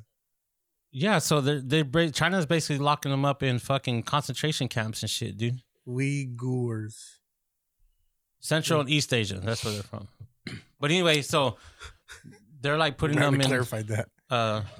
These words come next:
Speaker 2: tron-, concentration camps. So
Speaker 1: <laughs> It just, it's just too close to, to some stuff, Paul. Some words. <laughs>
Speaker 2: No, I understand, Tom.
Speaker 1: That's crazy.
Speaker 2: So anyway, they cut the movies off out there. So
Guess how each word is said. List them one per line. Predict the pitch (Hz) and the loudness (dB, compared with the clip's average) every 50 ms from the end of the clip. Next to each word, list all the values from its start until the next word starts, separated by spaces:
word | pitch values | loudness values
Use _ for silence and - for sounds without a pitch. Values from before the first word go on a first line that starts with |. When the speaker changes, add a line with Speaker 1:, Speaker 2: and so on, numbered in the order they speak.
| - | -8
Speaker 2:
tron-, | - - 143 139 - | -4 -2 -2 -2 0
concentration | - 147 151 - 131 120 - 147 143 196 131 | 0 0 2 2 0 0 2 2 2 2 4
camps. | 143 135 131 - - - | 4 4 4 2 2 0
So | 117 113 110 104 - - - _ - - _ _ - - _ _ - | 0 0 0 -2 -4 -6 -8 _ -20 -20 _ _ -18 -20 _ _ -6
Speaker 1:
<laughs> | 110 - - - - - - - - - - - - - - - | -6 -6 -6 -10 -16 -14 -12 -10 -10 -8 -10 -10 -12 -10 -2 -2
It | 196 - - | 0 0 0
just, | 196 220 196 - - - - - - _ _ - - - - - - _ _ _ _ - | 0 0 0 0 -2 -4 -6 -12 -20 _ _ -18 -16 -16 -16 -18 -20 _ _ _ _ -14
it's | 147 143 | -8 -6
just | 165 175 170 - - | -4 -4 -4 0 0
too | 208 190 | 0 0
close | 180 - 196 190 170 131 120 - - - - _ - | 4 4 6 6 6 4 2 -2 -6 -10 -14 _ -2
to, | 147 139 131 123 110 107 107 - _ _ _ _ _ _ | 0 2 2 0 -2 -4 -6 -10 _ _ _ _ _ _
to | - 123 | -14 -10
some | - 143 127 - | -6 -6 -6 -6
stuff, | - - 123 113 104 - _ | -4 -2 -2 -2 -2 -4 _
Paul. | - 120 117 113 113 - _ - | -2 -2 -2 -2 -4 -6 _ -8
Some | - - 131 127 | -4 -2 0 0
words. | 123 123 120 - 131 117 - - - - - - - | 2 2 2 0 0 2 2 2 2 2 0 -4 -10
<laughs> | - 120 | -10 -8
Speaker 2:
No, | 113 127 | -8 -6
I | 131 143 165 | -6 -6 -6
understand, | 190 196 - - 160 175 175 - | -6 -8 -8 -8 -10 -12 -12 -12
Tom. | - 170 175 170 - _ - - - - _ _ 147 143 - - - - - - - - - - _ _ _ _ - - _ _ _ _ _ _ _ _ _ _ _ _ _ _ _ _ _ | -12 -12 -12 -14 -16 _ -20 -20 -20 -20 _ _ -10 -10 -10 -12 -14 -14 -12 -12 -12 -14 -16 -18 _ _ _ _ -20 -20 _ _ _ _ _ _ _ _ _ _ _ _ _ _ _ _ _
Speaker 1:
That's | 131 127 117 - | -10 -10 -10 -10
crazy. | - - 120 113 113 110 107 104 104 98 - _ _ _ - - _ - | -8 -6 -4 -4 -4 -4 -8 -10 -14 -16 -20 _ _ _ -20 -20 _ 0
Speaker 2:
So | 156 143 131 120 104 123 | 2 4 4 4 4 2
anyway, | 147 147 139 127 | 2 4 4 4
they | 123 127 | 2 2
cut | - - 139 - | 2 0 -2 -2
the | 120 | 0
movies | 117 120 123 120 107 | 0 0 0 0 0
off | 104 104 - - | 0 0 0 -2
out | 104 101 - | -4 -4 -4
there. | 110 104 92 | -6 -8 -8
So | - - - 90 | -8 -10 -12 -12